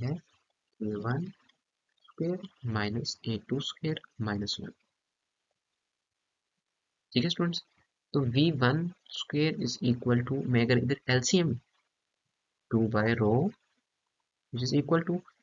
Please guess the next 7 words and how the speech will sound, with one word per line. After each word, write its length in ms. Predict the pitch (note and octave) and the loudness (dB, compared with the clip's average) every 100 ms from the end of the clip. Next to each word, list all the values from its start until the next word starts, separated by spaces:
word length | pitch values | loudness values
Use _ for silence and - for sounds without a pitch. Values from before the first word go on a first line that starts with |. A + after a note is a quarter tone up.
| _ _ _ _ _ _ - | _ _ _ _ _ _ 0
P 140 | D3+ D#3 | 2 4
one 320 | D#3+ F3 F#3 - _ - | 2 0 -2 -10 _ -10
minus 500 | A#2+ A#2+ D#3 F3 - - - | -4 0 0 0 -2 -4 -4
P 80 | G#2 | -4
टू 80 | A2+ | -4
divided 1900 | B2 - _ _ _ _ _ _ _ _ _ _ _ _ _ _ B2+ C3+ C3 B2 | -6 -10 _ _ _ _ _ _ _ _ _ _ _ _ _ _ 2 2 2 -6
by 160 | - | -6